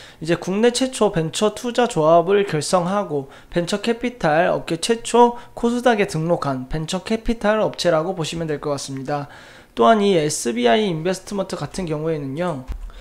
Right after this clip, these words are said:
어, 야놀자에 투자하면서 야놀자 관련주로도 분류되어 있고요. 야놀자가 이제 상장하게 되면은 기업 가치가 오 조에서 십 조 사이라고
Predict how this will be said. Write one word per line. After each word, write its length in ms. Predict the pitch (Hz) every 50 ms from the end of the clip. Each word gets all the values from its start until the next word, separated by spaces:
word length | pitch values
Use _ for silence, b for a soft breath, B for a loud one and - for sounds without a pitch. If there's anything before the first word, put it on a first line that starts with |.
| B B B B B B B _
어, 140 | 156 156 160 160
야놀자에 800 | 160 165 180 208 233 240 247 247 233 240 233 226 226 233 226 233
투자하면서 800 | - 247 233 240 247 233 233 233 226 220 214 202 180 165 147 131
야놀자 440 | 131 151 170 190 202 202 190 180 -
관련주로도 840 | - 139 147 160 185 202 208 196 190 180 175 175 165 190 208 208 202
분류되어 460 | - 160 156 170 180 180 170 180 185
있고요. 420 | 175 - - 160 156 165 185 180
야놀자가 600 | 156 139 151 175 190 196 190 202 196 180 190 196 190
이제 180 | 170 147 147
상장하게 640 | 147 - - 202 208 214 220 220 220 214 208 208 196
되면은 400 | 170 156 151 151 160 180 190 180
기업 280 | - - 165 175 175
가치가 460 | 175 175 165 170 - - 165 135 127 120
오 240 | 120 147 170 180
조에서 300 | 180 208 202 185 - 180
십 180 | 170 175 - -
조 140 | - 220 202
사이라고 720 | - - 233 240 240 233 226 202 170 180 190 180 175 B